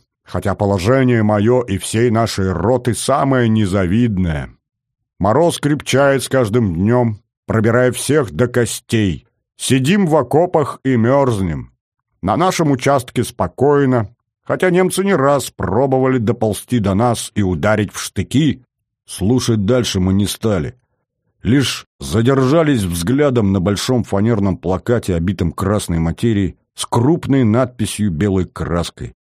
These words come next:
«Посильное участие в помощи фронту — патриотический долг каждого из нас. Вступайте в Польше помощь».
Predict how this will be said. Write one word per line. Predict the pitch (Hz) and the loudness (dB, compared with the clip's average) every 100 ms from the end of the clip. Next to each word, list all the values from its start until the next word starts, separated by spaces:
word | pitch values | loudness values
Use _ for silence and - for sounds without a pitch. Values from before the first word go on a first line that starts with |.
| _ _ _ - | _ _ _ -4
«Посильное | 101 101 - 185 180 170 156 156 | -2 -2 -2 0 2 4 4 2
участие | - 120 - 143 147 - - 131 120 | 0 -2 0 2 2 -2 -2 0 0
в | - | -2
помощи | 131 135 131 117 - 98 | 0 2 2 0 -2 -4
фронту — | - 101 143 135 127 123 95 - _ _ | -2 0 2 0 0 0 -2 -8 _ _
патриотический | - 123 131 139 127 160 165 139 120 - 110 | -2 0 2 2 2 0 -2 -2 -4 -2 -2
долг | 85 135 135 - - - | 0 2 0 -2 -10 -2
каждого | 139 156 117 127 127 127 | 0 2 2 2 2 0
из | 120 98 76 | 0 -2 -2
нас. | 82 92 - - _ _ | -2 -2 -4 -10 _ _
Вступайте | - - - 80 - - 151 156 127 - 143 131 - _ _ _ | -14 -14 -6 -6 -4 0 2 2 -2 0 0 0 -6 _ _ _
в | - - - | -16 -14 -2
Польше | 123 135 107 - 113 | 2 2 0 0 -2
помощь». | - - 104 80 73 - - | -2 -2 -2 -2 -4 -8 -10